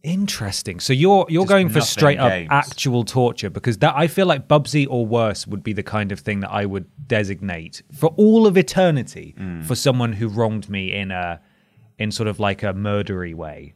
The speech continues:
Speaker 1: like the person who killed my parents. You know,
Speaker 2: Right.
Speaker 1: that's what, that's what they would have to play forever. I want them to derive no joy from it.
Speaker 2: Well, I was
Speaker 1: But
Speaker 2: just thinking of the worst thing possible. Yeah.
Speaker 1: Okay.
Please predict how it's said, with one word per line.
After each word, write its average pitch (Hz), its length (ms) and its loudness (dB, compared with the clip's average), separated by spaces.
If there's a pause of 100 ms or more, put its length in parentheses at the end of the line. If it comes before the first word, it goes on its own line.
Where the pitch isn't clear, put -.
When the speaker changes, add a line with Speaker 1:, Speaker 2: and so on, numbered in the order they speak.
Speaker 1:
like 107 200 -2
the 123 60 0
person 120 400 2
who 107 140 -2
killed 107 340 -2
my 98 160 -4
parents. 95 720 -8
You 110 100 -4
know, 123 260 0 (120)
Speaker 2:
Right. 104 160 0
Speaker 1:
that's 151 260 0
what, 147 380 2
that's 156 240 2
what 139 180 -4
they 139 140 4
would 123 160 2
have 110 140 0
to - 100 -6
play 101 200 -4
forever. 92 380 -6
I 107 60 2
want 117 180 0
them 110 140 -6
to 107 260 -2 (220)
derive 120 340 2
no 127 320 4
joy 117 300 0
from 98 200 -10
it. 87 160 -12
Speaker 2:
Well, 143 140 0
I 165 60 6
was 160 60 2
Speaker 1:
But - 20 -6
Speaker 2:
just 147 140 -6
thinking 143 180 -2
of 123 80 -6
the 113 80 -6
worst 110 320 -4 (140)
thing 101 300 -8
possible. 90 440 -6
Yeah. 95 340 -4
Speaker 1:
Okay. 98 480 -2